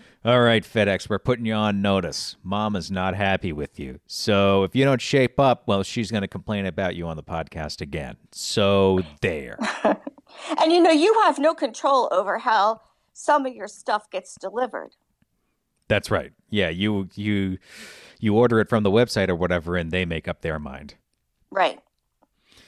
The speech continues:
Speaker 2: Right.
Speaker 1: That used to be a real pain, and I, this must be common
Speaker 2: Ugh.
Speaker 1: because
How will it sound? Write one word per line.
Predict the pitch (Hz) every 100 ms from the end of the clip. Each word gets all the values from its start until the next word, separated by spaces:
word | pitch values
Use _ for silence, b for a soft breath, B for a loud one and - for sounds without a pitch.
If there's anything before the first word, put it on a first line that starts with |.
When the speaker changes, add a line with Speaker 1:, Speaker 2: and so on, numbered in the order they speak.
| -
Speaker 2:
Right. | 151 110 _ _ _ _ -
Speaker 1:
That | 131
used | 175 175
to | 104
be | 107
a | 95
real | 101 165 180
pain, | 113 87 73 71 92 - _ _ _ _ _ _
and | - 117
I, | 123
this | - 156 -
must | 240 -
be | -
common | 277 208 226 202
Speaker 2:
Ugh. | - - -
Speaker 1:
because | 131 - 135 123 120 110 -